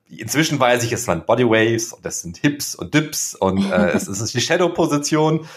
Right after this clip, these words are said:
Und ich fand das immer extrem merkwürdig. Inzwischen habe ich eine Idee, warum ich das so merkwürdig fand. Ähm, weil es oft nicht zur Musik gepasst hat, von dem, was ich gesehen habe. Inzwischen kann ich nachvollziehen, warum, weil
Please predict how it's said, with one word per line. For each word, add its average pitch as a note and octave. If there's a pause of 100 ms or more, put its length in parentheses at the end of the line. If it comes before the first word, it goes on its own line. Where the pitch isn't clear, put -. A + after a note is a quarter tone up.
(520)
Und B2+
ich C#3
fand F3+
das F3
immer C#3
extrem D#3
merkwürdig. B2+
Inzwischen D#3+
habe D#3+
ich -
eine C#3+
Idee, C#3+
warum B2
ich -
das G#2
so G#2
merkwürdig F#2
fand. F#2 (280)
Ähm, G#2+ (400)
weil A#2
es B2+
oft -
nicht D3
zur D#3+
Musik C#3+
gepasst -
hat, - (840)
von A2
dem, A2
was G#2
ich -
gesehen G2+
habe. D#2+ (320)
Inzwischen D#3+
kann F3
ich C#3+
nachvollziehen, C3
warum, A2 (100)
weil G#2